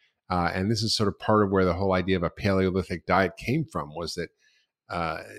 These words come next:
if we actually eat more in alignment with our ancestors, that we actually will change the structure and the function of our mouth and our face and our airways, which impacts our health hugely.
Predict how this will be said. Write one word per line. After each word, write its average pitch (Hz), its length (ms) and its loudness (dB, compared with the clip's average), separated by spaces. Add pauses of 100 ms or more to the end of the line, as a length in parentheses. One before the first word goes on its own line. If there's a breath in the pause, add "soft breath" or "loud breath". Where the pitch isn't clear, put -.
if 95 200 -6
we 98 80 -2
actually 92 420 -2
eat 107 380 -4
more 101 380 4
in 92 80 0
alignment 92 400 -2
with 90 140 -2
our 85 280 -2
ancestors, 95 920 -2
that 85 180 -4
we 95 120 -2
actually 87 380 -2
will 87 180 -4
change 110 360 -4
the 90 80 -12
structure - 580 -4
and 87 160 -6
the 82 60 -8
function 82 720 -2 (420)
of 85 120 0
our 80 180 2
mouth 98 400 2
and 87 100 -4
our 76 100 -4
face 95 360 -2
and 82 100 -4
our 76 80 -6
airways, 98 400 2
which 92 220 -6
impacts 98 360 -4
our 80 100 -8
health 90 300 -2
hugely. 110 340 -6